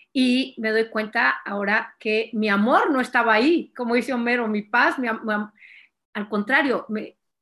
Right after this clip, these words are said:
yo tenía que cambiar siempre porque, "Ah, hice esto, ¿no te agradó? Entonces déjame ver ahora qué personaje saco". Entonces me volví como una experta de, siempre quise estudiar actuación y me doy cuenta que, que, que estaba yo frustrada porque nunca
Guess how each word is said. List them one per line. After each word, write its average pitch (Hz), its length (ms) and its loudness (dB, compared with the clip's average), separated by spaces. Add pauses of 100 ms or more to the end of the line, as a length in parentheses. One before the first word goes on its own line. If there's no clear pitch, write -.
(1160)
yo 233 180 -6
tenía 285 240 0
que 330 120 -6
cambiar 294 440 2
siempre 320 300 -6
porque, - 320 -8
"Ah, 359 260 4 (260)
hice 339 300 0
esto, 381 200 -2
¿no 339 180 0
te 359 80 -2
agradó? 320 420 0 (320)
Entonces 262 260 -2
déjame 277 240 -2
ver 262 80 0
ahora 262 240 -2
qué 269 100 -6
personaje 247 560 -6
saco". 208 380 -6
Entonces 254 280 -8
me 247 80 -4
volví 226 260 -6
como 254 220 -6
una 262 120 -4
experta 254 680 -4
de, 262 300 -4 (540)
siempre 233 240 -6
quise 247 200 -6
estudiar 226 260 0
actuación 220 520 -6
y 240 40 -4
me 214 100 -4
doy 226 80 -6
cuenta 226 300 -8
que, 196 340 -8
que, 190 260 -16
que 202 180 -10
estaba 233 320 -4
yo 220 180 -6
frustrada 220 540 -2
porque 208 240 -12
nunca 208 440 -4